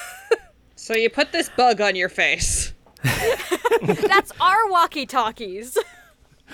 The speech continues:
Speaker 1: Oh, right, we have bugs on our
Speaker 2: Or,
Speaker 1: face already.
Speaker 2: or can our bugs communicate to other bugs?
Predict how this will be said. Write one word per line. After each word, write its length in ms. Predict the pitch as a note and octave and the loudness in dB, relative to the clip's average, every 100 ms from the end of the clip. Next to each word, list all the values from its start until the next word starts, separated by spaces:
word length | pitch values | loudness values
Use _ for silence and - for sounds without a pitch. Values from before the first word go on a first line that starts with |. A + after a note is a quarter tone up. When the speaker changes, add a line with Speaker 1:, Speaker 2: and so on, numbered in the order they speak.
| - | -4
Speaker 1:
Oh, 100 | A3 | -2
right, 160 | A3+ A3+ | 2 2
we 80 | A3+ | 2
have 180 | B3 F#3 | 0 2
bugs 260 | G#3 F4+ | 2 2
on 60 | G#4+ | 2
our 160 | C4 | 2
Speaker 2:
Or, 20 | A3+ | 0
Speaker 1:
face 220 | F3+ G3+ | 0 -2
already. 320 | F#3+ F#3 G#4 | 0 2 4
Speaker 2:
or 260 | A#3+ G3+ G3 - - - _ | 4 2 -2 -12 -20 -20 _
can 180 | - B3+ | -8 -2
our 160 | A#3 A#3+ | 2 4
bugs 340 | C4 C4 C#4 | 4 4 2
communicate 640 | - C4 C4 B3+ B3 B3 | -4 -4 -2 0 2 2
to 160 | - G#3+ | 0 -8
other 280 | E3+ F#3+ B3 | -6 -2 0
bugs? 560 | B3 E4 E4 D#4 G#4 | 2 2 2 0 -2